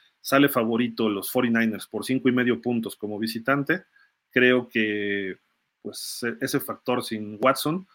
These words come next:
todavía va a ser un partido que los forty-niners puedan... Eh, ampliar un poco más esa ventaja. Me voy a quedar con los Niners. Eh, la serie, bueno, estos dos equipos, este es, digamos que el All American Football Conference Bowl,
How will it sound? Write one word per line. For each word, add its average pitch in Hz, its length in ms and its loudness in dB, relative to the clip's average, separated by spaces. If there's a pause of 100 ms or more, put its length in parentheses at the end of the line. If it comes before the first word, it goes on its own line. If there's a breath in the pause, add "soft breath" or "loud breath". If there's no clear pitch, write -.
(280)
todavía 123 460 2
va 117 80 0
a 113 40 -2
ser 120 180 -2
un 117 120 -4
partido 113 460 -2
que 110 120 -6
los 95 220 -6
forty-niners 113 500 0
puedan... 110 460 0 (400)
Eh, - 300 -8 (180)
ampliar 131 440 6
un 120 140 0
poco 117 240 -4
más 110 220 -2
esa 107 160 -6
ventaja. 98 420 -10
Me 110 80 -6
voy 143 120 0
a - 40 -16
quedar 135 200 6
con 120 160 4
los - 260 -4
Niners. 139 580 4 (420)
Eh, 104 520 4
la 107 80 0
serie, 147 380 6
bueno, 160 180 2
estos 143 160 0
dos 139 160 4
equipos, 143 480 -2
este 139 200 0
es, - 180 -2
digamos 127 420 2
que - 80 -6
el 104 220 -2
All 139 160 4
American 135 500 4
Football 127 340 0
Conference 117 720 0
Bowl, 139 380 4